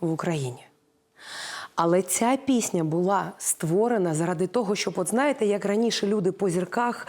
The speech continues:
шукали свій шлях додому. Я хочу, щоб слова цієї пісні допомогли всім українцям, яких розкидала по світу життя, знайти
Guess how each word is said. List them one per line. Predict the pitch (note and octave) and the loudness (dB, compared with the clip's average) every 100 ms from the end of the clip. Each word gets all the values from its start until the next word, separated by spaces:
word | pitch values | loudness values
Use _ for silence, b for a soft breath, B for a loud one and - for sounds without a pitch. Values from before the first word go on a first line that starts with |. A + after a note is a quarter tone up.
| B | B
шукали | - G#3 A3+ G3+ | -4 0 2 2
свій | F#3+ - F3+ | 0 -2 -2
шлях | F#3+ F3 | 0 -2
додому. | D#3 F3+ F#3 F3+ D#3+ F3+ B B B B | -2 -4 -2 -2 -4 -8 B B B B
Я | G3 | 0
хочу, | G3 A3 G#3+ | 2 0 2
щоб | G#3 - | 0 0
слова | - G#3 A3 G#3+ G3 | 2 2 4 2 2
цієї | - F#3 E3 F3 D3 D#3 | 0 -2 0 -2 -2 -6
пісні | - G#3 - E3 | -2 -2 0 -2
допомогли | D#3 F3+ F#3+ G3 F#3+ | -2 0 0 2 2
всім | G3 - A3 A3 | 2 0 2 2
українцям, | A3 - G3 F#3+ E3 D#3+ D#3 | 2 0 0 0 0 -4 -2
яких | E3+ - - | -2 0 0
розкидала | G#3 - - E3+ G#3 F#3+ B B B | 0 0 -2 2 2 2 B B B
по | - F#3+ | -2 0
світу | - F#3 G#3+ - D3+ | 2 2 2 0 0
життя, | D#3+ D#3 - F#3+ A3+ - B B B | 0 -4 -4 -4 -4 -10 B B B
знайти | E3 D#3+ F#3+ F3+ F3+ F#3 F#3 | 0 4 4 2 0 2 2